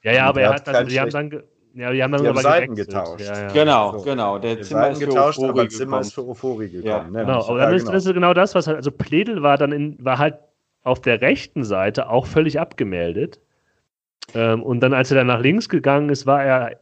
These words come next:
Speaker 1: ist er, hatte sich tatsächlich
Speaker 2: Deutlich
Speaker 1: gut
Speaker 2: besser.
Speaker 1: deutlich besser und hat sich auch gut dann quasi da, wo Ofori in der ersten Halbzeit für, für Wirbel gesorgt hat und wie Tim auch richtig gesagt hat, in der zweiten Halbzeit schon deutlich nachgelassen hat und eben diese mehr Fehlentscheidungen eingebracht hat.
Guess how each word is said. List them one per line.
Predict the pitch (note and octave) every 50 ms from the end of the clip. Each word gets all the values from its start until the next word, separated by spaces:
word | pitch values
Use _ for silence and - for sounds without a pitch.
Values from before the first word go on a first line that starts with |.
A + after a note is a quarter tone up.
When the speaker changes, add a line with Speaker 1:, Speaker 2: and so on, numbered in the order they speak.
| _ _ _
Speaker 1:
ist | - C3+
er, | - D3
hatte | D3+ D#3+
sich | D#3+ D#3 C#3+
tatsächlich | - C3 D3 D3 - B2+
Speaker 2:
Deutlich | - A2+ D3
Speaker 1:
gut | E3 G3 -
Speaker 2:
besser. | - - - F2+ - - _ _ _ _ _ _
Speaker 1:
deutlich | - B2+ E3 F#3+ F3
besser | - D3 F3 - F3+
und | D#3
hat | D3+ D3
sich | D3+ C3+ D#3
auch | C#3 C3+ -
gut | D#3 E3+ E3
dann | F#3 D#3+ D#3 D#3 D#3 - - - - - -
quasi | - - C#3 C#3 C3+ B2
da, | C#3 C#3 D3 D#3+ E3+ E3+ D3+ C#3+
wo | C3 B2 B2 C#3 D#3 D3+ D3
Ofori | C#3 - - E3 F3+ F3 E3+ E3+ D#3
in | D3
der | C#3+ C3+ B2+
ersten | C3+ E3 F#3 - - E3
Halbzeit | D3 D3+ C#3
für, | - D3 B2+
für | - - C#3+ C#3 B2
Wirbel | C3 D3 F3 E3+ F#3 E3
gesorgt | C#3 C#3 B2 C3 C#3 D3 D3 - -
hat | D3+ D3+ -
und | - B2+ C3 B2 B2
wie | A#2 B2 A#2+
Tim | - - D3 D3+
auch | C#3 B2+ A#2
richtig | C3 C#3+ - -
gesagt | - - B2 B2+ C#3 - -
hat, | C#3+ C#3 -
in | - A#2+
der | B2 A#2
zweiten | A#2 - A#2+ B2 C#3+ - - A#2+
Halbzeit | A#2+ B2+ B2 B2+ B2
schon | - - B2+ A#2+ A#2
deutlich | A#2 B2+ B2 C#3+ C#3 C3 A2+ -
nachgelassen | B2 C3 E3 E3 - _ _ _ _ _ - C#3+ C3 C3+ D3 D3 - D3+ C3+
hat | C3+ -
und | C3+ B2+
eben | A#2 A#2+ A#2+ A#2+
diese | A#2+ A2+ A#2+ A2+ A2 - _ _ _ _ _ _ - - - - - - _ _ -
mehr | A2+ A#2 A#2 A#2 A2+
Fehlentscheidungen | - - E3 F3 E3+ D3+ D3 - D3 D3 D3 D3 D3 C#3 A#2+
eingebracht | A#2+ C3 C#3+ D3 D3 C#3 C3 C3 C3 C3 - -
hat. | C3+ B2+ B2+ -